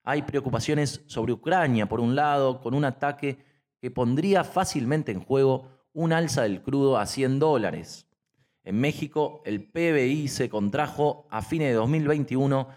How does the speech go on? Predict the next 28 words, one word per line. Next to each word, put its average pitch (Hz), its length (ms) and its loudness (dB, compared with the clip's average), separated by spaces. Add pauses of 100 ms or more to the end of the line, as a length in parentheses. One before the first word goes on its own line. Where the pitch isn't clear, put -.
(200)
poniendo 160 320 2
a 143 60 2
la 120 60 2
economía 156 600 2
en 127 140 -2
una 160 480 0
recesión 131 640 -2
técnica 131 600 -2 (240)
después 156 300 -2
de 160 100 0
que 127 100 0
la 120 60 2
escasez 131 400 -2
de 143 80 2
la 113 100 0
cadena 127 320 0
de 113 100 0
suministro 123 720 -2 (280)
y 110 80 -6
la 110 100 0
falta 160 320 0
de 113 60 2
estímulo 113 440 -4
fiscal 117 480 -4
por 98 240 -4
parte 127 280 -4
del 131 260 0
gobierno 131 640 0